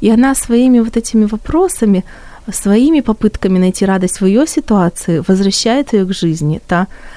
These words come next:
хоть и она не может ходить, но она там ста-, что вязать или вышивать, что-то начинает делать такое хорошее, продавать, помогать, э, несмотря на своё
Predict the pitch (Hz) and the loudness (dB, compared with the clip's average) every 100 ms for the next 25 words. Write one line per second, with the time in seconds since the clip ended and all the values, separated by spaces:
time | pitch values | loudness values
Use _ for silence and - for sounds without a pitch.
0 | - 190 - 180 190 196 202 220 349 285 | -10 -6 -2 0 2 4 4 4 2 0
1 | - - 190 180 190 208 - 190 - - | -4 -4 -4 -2 0 0 -2 -6 -4 -6
2 | 170 - - 180 175 165 185 185 233 240 | -6 -8 -10 -10 -10 -8 -4 -2 -2 -2
3 | 185 175 170 202 226 214 - 185 - 196 | -6 -6 -6 -4 -6 -4 -4 -4 -2 -2
4 | 190 226 214 - - 180 175 - - - | -2 -2 -4 -4 -6 -4 -4 -6 -16 -20
5 | - - - - 175 190 214 - 165 - | -20 -20 -18 -10 -4 -2 -2 -4 -6 -4
6 | 170 175 170 214 220 - 180 165 160 196 | -6 -4 -4 -4 -4 -4 -4 -4 -4 -2
7 | 233 202 - - - - - - 175 160 | 0 -2 -6 -18 -18 -16 -16 -6 0 2
8 | 160 165 - 180 190 175 170 - 165 220 | 2 0 0 -2 -2 -2 -4 -2 0 2
9 | 254 | 2